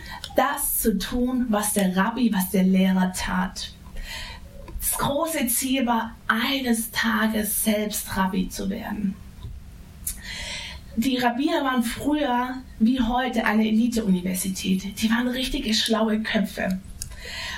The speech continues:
Und der Rabbi, seine Aufgabe war es, in dieser dritten Stufe herauszufinden, hey, hat der Schüler das Zeug, eines Tages Rabbi zu werden?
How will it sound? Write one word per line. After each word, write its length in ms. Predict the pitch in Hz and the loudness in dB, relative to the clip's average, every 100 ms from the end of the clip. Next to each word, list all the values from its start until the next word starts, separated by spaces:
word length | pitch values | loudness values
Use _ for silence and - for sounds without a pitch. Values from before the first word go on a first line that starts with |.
| - - - - | -10 -12 -12 0
Und 180 | 285 269 | 2 2
der 140 | 262 | -2
Rabbi, 600 | 277 339 311 302 320 - - | 0 0 0 0 0 -4 -4
seine 360 | - 277 302 | 0 0 2
Aufgabe 460 | 269 269 277 254 240 | 0 0 -2 0 2
war 140 | 226 262 | 2 0
es, 80 | - | 2
in 60 | |
dieser 200 | 233 262 | 2 2
dritten 360 | - 311 320 269 | 0 -2 0 0
Stufe 360 | - 269 233 | 0 0 2
herauszufinden, 720 | 226 220 240 - 294 294 269 240 | 4 4 2 0 -2 -2 0 2
hey, 280 | 240 269 277 | 2 0 -2
hat 300 | - 311 320 | 0 0 0
der 100 | - | 0
Schüler 360 | - 320 311 269 | 2 2 0 0
das 320 | 226 - - | 0 0 0
Zeug, 380 | 226 262 277 - | 2 0 -4 -2
eines 340 | 233 269 247 | -2 0 0
Tages 460 | - 226 233 226 - | 2 2 2 0 2
Rabbi 280 | 220 220 190 | 2 2 0
zu 180 | - 214 | -2 -4
werden? 480 | - - 214 220 | -2 -4 -2 -4